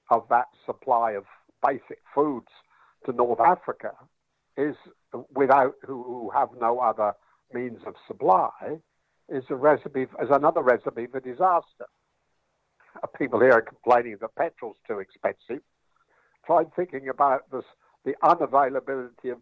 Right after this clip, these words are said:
of basic foodstuffs in the continent of Africa.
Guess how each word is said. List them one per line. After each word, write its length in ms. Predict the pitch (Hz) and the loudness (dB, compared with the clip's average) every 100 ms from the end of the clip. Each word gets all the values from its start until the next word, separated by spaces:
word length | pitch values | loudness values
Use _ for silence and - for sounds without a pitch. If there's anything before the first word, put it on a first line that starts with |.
| - - | -6 -6
of 120 | 117 - 131 | -8 0 0
basic 320 | 131 - - _ | 0 -8 -20 _
foodstuffs 640 | 135 139 - - - - _ _ _ _ _ _ _ _ | -6 -6 -10 -2 -2 -2 _ _ _ _ _ _ _ _
in 120 | 117 | -4
the 60 | 110 | -2
continent 560 | - 139 120 120 123 127 | 2 2 2 -2 0 2
of 100 | 135 | 2
Africa. 480 | 143 - - 87 | 2 -4 -16 -16